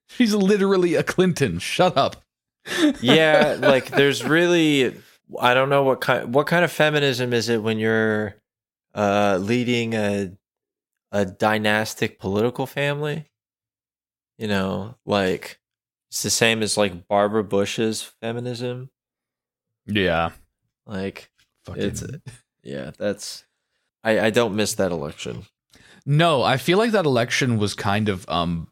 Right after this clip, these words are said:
Speaker 1: uh, a, a pivotal moment for, like, liberal feminism. I feel like it really fermented itself as, uh, a truly insane and, like, reactionary <laughs> ideology, um,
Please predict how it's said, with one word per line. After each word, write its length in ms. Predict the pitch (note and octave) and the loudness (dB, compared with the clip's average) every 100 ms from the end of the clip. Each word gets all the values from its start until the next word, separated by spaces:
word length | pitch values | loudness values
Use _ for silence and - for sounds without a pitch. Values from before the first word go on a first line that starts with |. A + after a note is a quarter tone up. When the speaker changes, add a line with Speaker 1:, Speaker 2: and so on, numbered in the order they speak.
| _ | _
Speaker 1:
uh, 360 | G2+ G#2 F2+ - - _ - | -2 0 0 -2 -10 _ -4
a, 140 | F2 | -2
a 80 | G2 | -2
pivotal 440 | - D#3 D3+ D3 A#2 | -2 0 2 2 2
moment 460 | G2+ G#2+ C3 C#3 | 0 0 0 -2
for, 140 | - G#2 | 0 0
like, 160 | F#2 | 0
liberal 400 | F2 F2+ G2 F#2 | -2 0 0 0
feminism. 580 | - F2+ G2 A2 A#2 A#2 | -2 -2 2 2 2 0
I 100 | G2 | 0
feel 160 | - A#2+ | 0 0
like 140 | A2+ | 0
it 80 | F#2+ | 0
really 240 | A#2 A2+ | 0 -2
fermented 500 | - G#2+ G2 F#2+ A#2 | -2 0 0 0 -2
itself 480 | G#2+ - A#2 A#2 A#2 | -2 0 0 0 -2
as, 220 | F#2 F#2 - _ _ _ _ _ | -6 -6 -14 _ _ _ _ _
uh, 140 | - - | -8 -4
a 100 | F2+ | -4
truly 600 | - - D#3+ D3+ C3+ A#2 | -2 -2 2 2 2 2
insane 680 | A#2+ A2+ - A2 G#2+ A2+ A2+ | 0 0 0 0 2 0 0
and, 300 | D2 G#2 G2 | -2 -2 0
like, 400 | F#2+ F2+ E2+ - _ _ _ B2+ | 0 0 -2 -8 _ _ _ -4
reactionary 920 | A#2 G#2 F#2+ - - A#2 G#2+ A2+ A2 | 0 2 0 0 -2 0 0 0 2
<laughs> 60 | C#3 | 0
ideology, 880 | C#3+ D#3 - B2+ D3+ C#3 D#3+ E3 - - - - D3+ | 2 0 0 0 0 0 -2 -2 -10 -20 -18 -16 -6
um, 400 | G#2+ G#2+ G#2+ G2+ | 0 0 0 -4